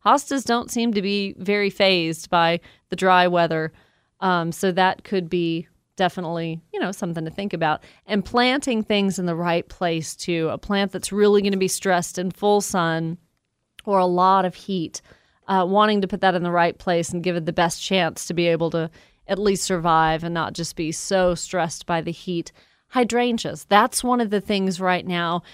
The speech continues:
that are starting to droop and really look pitiful. And so many different varieties of them,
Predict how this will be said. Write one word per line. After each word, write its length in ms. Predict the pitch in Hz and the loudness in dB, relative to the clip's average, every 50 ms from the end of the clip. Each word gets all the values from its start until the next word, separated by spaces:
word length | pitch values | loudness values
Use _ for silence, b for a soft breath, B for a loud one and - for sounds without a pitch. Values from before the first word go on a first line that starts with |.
| B B B B | B B B B
that 140 | - 214 202 | -2 0 0
are 60 | 208 | -2
starting 400 | 190 - - 202 196 196 190 190 | -2 0 2 2 4 2 2 0
to 100 | 180 185 | -2 -4
droop 380 | 170 - 180 180 180 175 165 - - | -4 -4 -2 0 0 0 -2 -4 -8
and 140 | - 180 170 | -6 -4 0
really 320 | 185 196 196 190 190 180 | 2 2 2 2 2 0
look 260 | 175 175 175 - _ | 0 -2 -4 -6 _
pitiful. 560 | - - 196 170 160 - - 160 156 156 160 b b b b b b | -8 -4 -4 -4 -4 -4 -4 -4 -4 -4 -6 b b b b b b
And 200 | 196 202 208 - | -2 -2 -2 -2
so 420 | - - 220 214 214 233 247 262 | -2 0 4 4 6 6 6 4
many 460 | 254 247 220 214 220 226 220 208 156 | 4 2 2 2 2 0 0 -2 -2
different 400 | 170 - 202 196 - 202 151 165 | -2 -2 -2 -2 -2 -6 -6 -6
varieties 640 | 165 175 170 160 160 160 160 170 175 196 202 202 202 | -4 -2 0 2 2 2 2 0 0 -2 -4 -4 -4
of 140 | 208 196 202 | -6 -4 -2
them, 320 | 208 208 208 208 208 202 | 0 2 2 0 0 -4